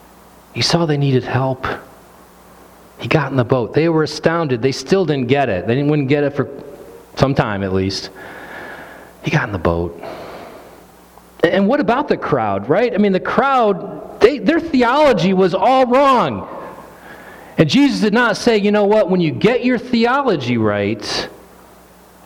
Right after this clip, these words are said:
I'll come to your aid." What did Jesus need?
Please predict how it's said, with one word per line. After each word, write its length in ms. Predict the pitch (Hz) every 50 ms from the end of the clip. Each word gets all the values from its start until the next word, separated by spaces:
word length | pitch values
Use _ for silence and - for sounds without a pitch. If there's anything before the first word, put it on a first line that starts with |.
| -
I'll 120 | - 127 123
come 260 | - - 117 104 98
to 80 | 95
your 160 | 95 92 90 85
aid." 320 | 82 80 78 78 80 - - - - - - - - - - - - - - - - - - - - - - - - - - - - - - - - - - - - -
What 100 | - 139
did 140 | 196 220 165
Jesus 440 | - - 170 165 - 139 127 - -
need? 400 | 113 117 117 104 85 78 - -